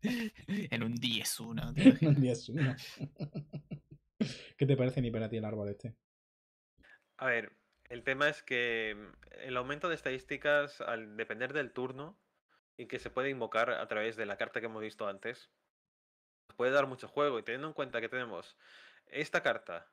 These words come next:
Speaker 3: junto con la anterior y con un Amaz que puede que hayamos jugado antes de todo ello, ojito, ¿eh?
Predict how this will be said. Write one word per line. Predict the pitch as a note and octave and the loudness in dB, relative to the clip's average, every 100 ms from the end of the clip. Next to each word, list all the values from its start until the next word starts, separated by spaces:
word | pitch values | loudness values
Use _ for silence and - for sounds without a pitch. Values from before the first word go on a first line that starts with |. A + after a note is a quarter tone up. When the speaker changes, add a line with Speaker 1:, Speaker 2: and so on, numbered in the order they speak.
| _ | _
Speaker 3:
junto | - B2+ B2 | -8 -4 0
con | A#2 | 0
la | |
anterior | A2 A2 A2+ B2 G#2+ - - - _ - | 0 -2 -2 0 -2 -6 -20 -20 _ -12
y | C3 | -10
con | - B2+ | -4 -4
un | C#3+ D#3 | 0 0
Amaz | C3+ C3 | 2 0
que | - | 0
puede | A2+ B2 B2+ A#2+ | -4 0 0 0
que | |
hayamos | A#2+ A#2+ A#2+ | -2 -2 -6
jugado | - A#2+ A2 | 0 0 2
antes | A#2 B2+ A2 | -2 -4 -14
de | G2+ | -12
todo | G#2 G2 | -8 -6
ello, | G#2 C#3+ G#3 - _ _ _ _ _ _ _ _ _ _ _ _ | -4 -6 -8 -14 _ _ _ _ _ _ _ _ _ _ _ _
ojito, | - C3 C3+ F#2 | -8 -6 -4 -4
¿eh? | C3+ | -6